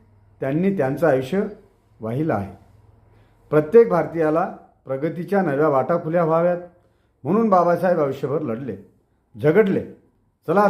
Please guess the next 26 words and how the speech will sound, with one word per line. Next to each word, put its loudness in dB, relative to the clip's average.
तर -4
या, 0
चला 4
तर 2
मग 0
या -6
जग -2
बदलणाऱ्या 2
बाप 0
माणसाने -2
जो -2
आदेश -4
आपल्याला -4
दिलेला 0
आहे 0
की -16
जग 2
बदला, 0
बाबासाहेबांनी 0
जो -2
आम्हाला 2
आदेश -2
दिलेला -4
आहे 0
जग 0
बदला, 0